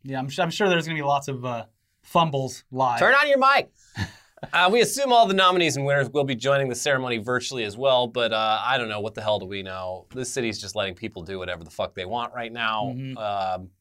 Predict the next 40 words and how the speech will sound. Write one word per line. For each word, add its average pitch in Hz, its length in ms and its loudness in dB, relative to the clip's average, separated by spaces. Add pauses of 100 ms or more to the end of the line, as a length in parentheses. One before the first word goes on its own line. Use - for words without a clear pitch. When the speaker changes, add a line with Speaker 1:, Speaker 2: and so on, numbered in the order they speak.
(640)
Speaker 2:
temperature 117 440 -4
looks 117 220 -6
great. 143 340 0 (640)
Speaker 1:
Everyone 156 240 0
get 175 100 4
out. 226 240 8 (180)
Speaker 2:
Yeah. 117 180 -2
Uh, 127 340 2
anyway, 165 380 2 (100)
it's, - 480 -14
here's 151 320 -2
some 143 100 -6
nominees 120 480 0
for 107 160 -6
the, 92 300 -4 (340)
uh, 120 160 2
the 139 80 0
Best 196 300 2
Picture 147 320 2
and 101 240 -8 (100)
T 185 160 0
V 202 100 0
categories. 98 600 -4
And 123 200 -12
we'll 196 160 2
leave 160 160 2
a 120 40 -2
link 120 180 -6
below 107 220 -4
so 107 120 -12
you 101 40 -8
can 90 80 -10
check 98 180 -6
out 87 160 -4
the 85 80 -18
rest. 80 300 -12
Speaker 1:
Yeah. 127 260 -6 (340)
Best 190 240 2
Picture, 190 460 -2
uh, 147 220 4